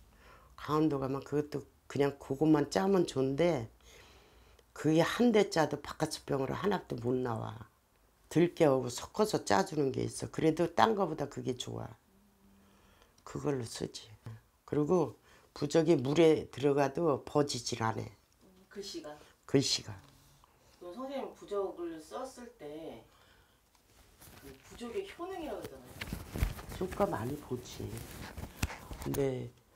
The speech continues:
Speaker 1: 시효과 빨리 보는 거는 이제 이사 가서 탈난지, 이사 잘못 간지, 이제 삼살방이나 대장군 간 집인 그런 거 부족해서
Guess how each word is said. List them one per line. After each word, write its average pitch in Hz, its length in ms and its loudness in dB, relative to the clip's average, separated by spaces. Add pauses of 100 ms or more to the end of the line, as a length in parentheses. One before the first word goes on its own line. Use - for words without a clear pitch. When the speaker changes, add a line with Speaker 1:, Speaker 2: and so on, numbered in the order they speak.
(460)
Speaker 1:
시효과 190 480 2
빨리 254 320 4
보는 175 340 2
거는 123 600 -6 (340)
이제 123 180 -8
이사 143 380 0
가서 131 420 -4
탈난지, 139 760 -2 (640)
이사 139 300 0
잘못 147 400 2
간지, 120 380 -2 (180)
이제 113 180 -8
삼살방이나 120 1160 0 (400)
대장군 127 580 2
간 117 320 -2
집인 113 400 -6
그런 117 260 -4
거 107 160 -14
부족해서 113 600 -8